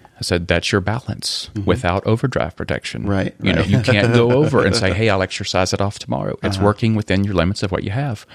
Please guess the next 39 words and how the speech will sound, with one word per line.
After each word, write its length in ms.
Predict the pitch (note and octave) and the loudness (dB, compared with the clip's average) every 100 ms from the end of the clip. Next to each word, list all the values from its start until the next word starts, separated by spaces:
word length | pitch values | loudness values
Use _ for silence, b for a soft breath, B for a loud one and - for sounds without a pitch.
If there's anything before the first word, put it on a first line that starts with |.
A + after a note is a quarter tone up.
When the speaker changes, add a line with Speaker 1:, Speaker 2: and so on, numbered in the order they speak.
| - | -8
Speaker 2:
Right. 220 | F2+ F2 - - | -6 -6 -12 -2
Speaker 1:
So, 180 | G#2+ | 0
you 100 | E2+ | 2
know, 100 | G2 | 2
I've 100 | F2+ | 0
got 160 | - F2+ | 0 -2
someone 260 | A2 G#2 G2 | 0 2 2
that's 160 | - | 0
so 220 | - F#2+ | 0 0
financially 720 | F#2 - F2+ E2+ G#2+ - C#3+ G2+ | -2 -4 -2 0 0 0 -2 -2
sound 400 | - D2+ E2+ F#2 | -2 -2 0 0
and 100 | F2 | 0
they're 80 | |
willing 320 | E2+ G2 G2 F2 | 0 0 0 -2
to 120 | - | -4
do 180 | F#2 F2 | -2 0
that, 320 | F2+ F2+ - _ | 0 -2 -6 _
you 100 | B2 | 0
know, 140 | F2+ E2+ | 2 0
and 100 | F2+ | 0
check 160 | A2+ - | -2 0
their 120 | D#2+ | 0
balance 340 | D#2 A#2+ C#3 | 2 0 0
a 60 | - | -2
thousand 380 | - A#1 - F2 | -2 -2 0 0
times 200 | B1+ - | 0 0
a 60 | |
day. 180 | - C#2+ | 0 0
But 120 | F#2+ | 2
when 80 | F#2+ | 2
it 60 | D2 | 2
comes 140 | F#2+ | -2
to 60 | - | -4
counting 260 | F#2 D2 D2+ | -4 -4 -2
calories, 440 | B1+ C2 D2+ - - | 0 0 -2 -2 -2
I 80 | |
don't 180 | D2 - | -2 0
want 180 | A2+ D3 | 2 0
to. 120 | - | -4